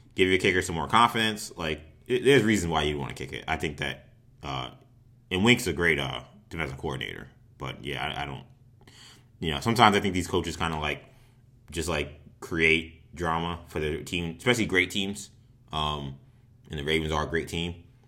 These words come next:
They gotta kinda create drama to, like, kinda get the, keep the players motivated. So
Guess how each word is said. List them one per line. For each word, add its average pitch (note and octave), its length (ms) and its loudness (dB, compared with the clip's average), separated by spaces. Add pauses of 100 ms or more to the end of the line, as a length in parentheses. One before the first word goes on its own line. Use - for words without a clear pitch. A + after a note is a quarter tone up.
(160)
They - 80 2
gotta G#2+ 140 6
kinda F2+ 160 6
create F2 240 2
drama E2 340 0
to, - 120 -8
like, C#2+ 160 -4
kinda D2+ 200 -2
get D2+ 160 -6
the, C#2 160 -10 (220)
keep - 200 -4
the - 40 -18
players D2+ 340 -2
motivated. E2+ 600 2
So C#2 380 -6